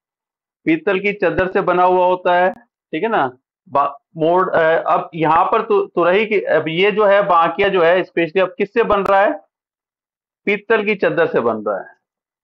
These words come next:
और इससे पहले कोई कहीं पीतल आया था क्या? कहीं नहीं आया हुआ, ठीक है ना। तो ऐसे पकड़ लिया करो, ठीक है ना।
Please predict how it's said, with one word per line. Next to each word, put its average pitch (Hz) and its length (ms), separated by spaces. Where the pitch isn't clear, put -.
और 165 180
इससे 214 180
पहले 196 340
कोई 208 200
कहीं 196 220
पीतल 190 360
आया 190 200
था 202 160
क्या? 175 380
कहीं 175 220
नहीं 143 240
आया 104 160
हुआ, 101 300
ठीक 143 120
है 220 60
ना। 247 320
तो - 140
ऐसे 196 300
पकड़ 202 320
लिया 160 220
करो, 113 360
ठीक 151 120
है 302 60
ना। - 140